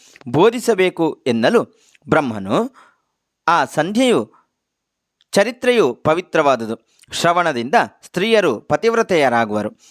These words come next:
ಆ ಸಂಧ್ಯೆಯು ಮೊದಲು ನನ್ನ ಮನಸ್ಸಿನಿಂದ ಜನಿಸಿದಳು. ಬಳಿಕ ತಪಸ್ಸು ಮಾಡಿ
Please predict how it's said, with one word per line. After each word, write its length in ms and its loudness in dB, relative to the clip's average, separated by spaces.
ಆ 140 0
ಸಂಧ್ಯೆಯು 640 -2
ಮೊದಲು 300 2
ನನ್ನ 220 -2
ಮನಸ್ಸಿನಿಂದ 520 -2
ಜನಿಸಿದಳು. 680 -2
ಬಳಿಕ 320 -2
ತಪಸ್ಸು 420 -2
ಮಾಡಿ 380 -2